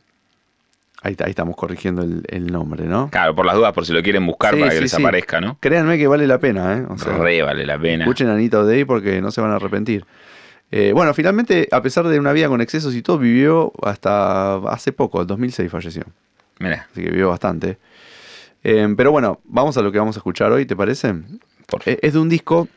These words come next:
Speaker 1: que se llama Anita O'Day Swings.
Speaker 2: Ujú.
Speaker 1: No sings, swings.
Speaker 2: Swings.
Speaker 1: Es un detalle divertido.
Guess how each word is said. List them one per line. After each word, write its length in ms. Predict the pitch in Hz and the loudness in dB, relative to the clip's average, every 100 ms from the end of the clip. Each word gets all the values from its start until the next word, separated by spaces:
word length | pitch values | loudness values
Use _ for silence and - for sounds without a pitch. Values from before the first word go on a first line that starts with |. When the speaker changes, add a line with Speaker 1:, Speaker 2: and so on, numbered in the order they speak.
| _ _ _ _ _ _ _ _ - | _ _ _ _ _ _ _ _ -12
Speaker 1:
que 100 | - | -4
se 60 | 95 | 0
llama 240 | 110 120 - | 2 2 0
Anita 380 | 101 107 120 113 | -2 0 2 2
O'Day 320 | 110 120 - | 4 2 -2
Swings. 880 | - - - 135 120 110 113 - - _ _ _ - | -8 -12 0 0 2 -2 -6 -14 -20 _ _ _ -8
Speaker 2:
Ujú. 340 | 87 98 104 139 | -2 2 0 0
Speaker 1:
No 140 | 101 | -4
sings, 420 | - 95 98 113 | -4 -6 -6 -8
swings. 600 | - - - 107 104 120 | -12 -20 -8 -6 -6 -8
Speaker 2:
Swings. 420 | - 82 80 82 - | -4 -2 -2 -4 -6
Speaker 1:
Es 60 | |
un 100 | 95 | -6
detalle 340 | 90 90 90 87 | -6 -4 -6 -4
divertido. 420 | 90 87 101 117 | -8 -6 -6 -6